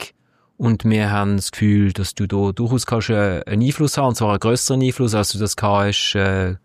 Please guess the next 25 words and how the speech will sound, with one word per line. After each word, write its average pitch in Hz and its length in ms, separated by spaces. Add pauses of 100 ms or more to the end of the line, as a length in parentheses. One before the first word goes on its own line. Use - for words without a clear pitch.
(480)
gegen 110 180
das 101 120
Ende 101 320
von 104 120
der, 101 240
von 104 120
der 104 100
letzten 104 320
Saison. 143 340
Also 107 220
ich 98 60
find, 107 500
äh, 107 340
die 107 140
ganze 113 340
Mannschaft 120 560
muss 117 180
ja 113 120
einen 104 80
Schritt - 340
vorwärts 117 420
machen. 110 220
Und 101 80
nicht 123 160
nur, 135 400